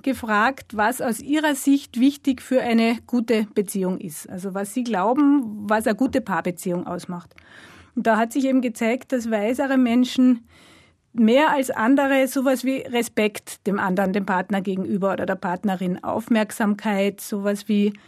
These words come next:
auch das bewusste sich weiterentwickeln durch die andere Person, durch wirklich ein, ein Akzeptieren der anderen Person, auch wie sie ist,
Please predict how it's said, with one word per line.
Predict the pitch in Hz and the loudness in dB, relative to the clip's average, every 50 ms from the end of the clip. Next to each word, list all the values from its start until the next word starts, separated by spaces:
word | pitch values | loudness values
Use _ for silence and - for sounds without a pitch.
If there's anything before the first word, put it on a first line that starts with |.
| _ - - _ _ _ | _ -20 -20 _ _ _
auch | - - 208 208 226 226 - - | -8 -2 0 0 0 0 -2 -4
das | - 240 220 - | -6 -6 -6 -4
bewusste | - 240 214 190 214 254 311 311 - - - 262 247 247 247 233 226 - _ _ _ _ - | -4 -4 -2 0 0 0 0 0 -2 -4 -2 0 2 2 0 -2 -4 -10 _ _ _ _ -14
sich | - - 262 240 214 214 | -8 -4 -2 -2 0 2
weiterentwickeln | 214 196 226 277 - 277 262 269 226 240 269 262 - - 254 233 | 2 2 2 2 2 2 2 2 2 2 2 0 4 4 4 4
durch | - 240 294 302 - | 4 4 2 2 0
die | - 269 - | -2 -2 -2
andere | - 226 240 254 254 247 247 247 | 0 2 2 2 2 2 0 -2
Person, | 240 - 240 240 240 - 247 240 247 254 247 - - - - _ - | 0 -2 -2 -2 0 0 2 2 2 2 0 -2 -14 -20 -20 _ 0
durch | 269 269 254 240 | 2 2 4 4
wirklich | 269 285 285 262 - | 2 2 2 2 2
ein, | 254 254 254 247 - | 4 4 4 2 2
ein | - 247 240 240 | 0 0 0 0
Akzeptieren | - 254 226 - - - 233 208 - 254 277 294 294 294 | 0 -2 -4 -4 -2 -2 -2 0 2 2 4 6 6 6
der | 262 240 - | 4 4 2
anderen | 220 247 247 262 254 240 | 2 2 2 2 2 0
Person, | 254 247 240 - - 233 240 247 - | 0 -2 -4 -2 -2 -2 0 0 0
auch | 220 226 220 - | 0 -2 -2 -2
wie | 240 233 | -2 -4
sie | 226 226 233 226 233 233 | -2 -2 -4 -2 -2 -2
ist, | 240 240 - - - | -4 -4 -6 -14 -16